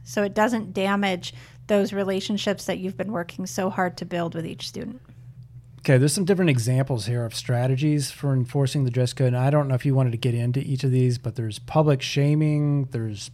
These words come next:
Speaker 2: punishment, gentle or private reminder,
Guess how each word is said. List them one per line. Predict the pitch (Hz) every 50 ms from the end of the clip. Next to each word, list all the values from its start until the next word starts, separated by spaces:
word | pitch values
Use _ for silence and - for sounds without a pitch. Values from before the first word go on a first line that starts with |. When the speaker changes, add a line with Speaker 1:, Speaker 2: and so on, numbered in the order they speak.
| -
Speaker 2:
punishment, | - - - 131 135 139 131 127 - - 139 131 131 131 127 127 123 - - - - - - - - - -
gentle | - - 123 123 123 131 123 120 123 123 127 - -
or | - 131 -
private | - - - 131 123 123 120 131 -
reminder, | 131 117 113 120 127 135 143 151 147 143 147 147 143 139 139 135 131